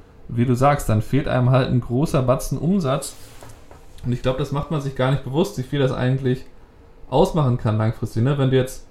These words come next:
dreißig Jahre irgendwie das dabei bist, insgesamt, sagen wir mal, und dann fehlt dir einfach ein Jahr, ne? Das ist halt,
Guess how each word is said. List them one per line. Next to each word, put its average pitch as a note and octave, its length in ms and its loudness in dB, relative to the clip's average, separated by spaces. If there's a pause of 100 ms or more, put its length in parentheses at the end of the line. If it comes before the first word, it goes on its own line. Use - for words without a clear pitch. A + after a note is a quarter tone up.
(340)
dreißig D#3 420 2
Jahre C#3+ 420 2
irgendwie C#3 680 -2 (100)
das B2+ 220 2
dabei B2+ 360 4
bist, D3+ 500 0
insgesamt, B2 520 0
sagen B2 220 0
wir A#2+ 60 2
mal, C3+ 280 2 (320)
und A#2+ 100 0
dann A#2+ 100 4
fehlt C#3+ 220 0
dir D3+ 100 2
einfach B2+ 260 0
ein B2+ 240 2
Jahr, A#2+ 300 6
ne? A2+ 160 4
Das A#2+ 180 2
ist - 140 -2
halt, C#3+ 100 6